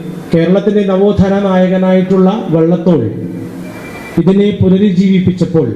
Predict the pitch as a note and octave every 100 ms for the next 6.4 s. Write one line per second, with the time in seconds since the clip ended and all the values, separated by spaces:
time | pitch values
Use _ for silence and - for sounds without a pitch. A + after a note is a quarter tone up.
0 | - C#3+ C#3 E3 F3+ F3 D3+ E3 E3+ D#3
1 | C3+ - C#3 A2 - - - - - -
2 | - - A3 A#3 G3+ G3+ A3 A3+ A3+ A3
3 | A3+ F#3+ G3+ A3+ G3 C#3 - - - -
4 | - - E3 G3 G3 A3+ A3+ A3 A3+ G3+
5 | G3 F#3+ F#3+ F#3+ F#3 F#3+ F3 E3 - F3+
6 | E3 D#3 C#3+ -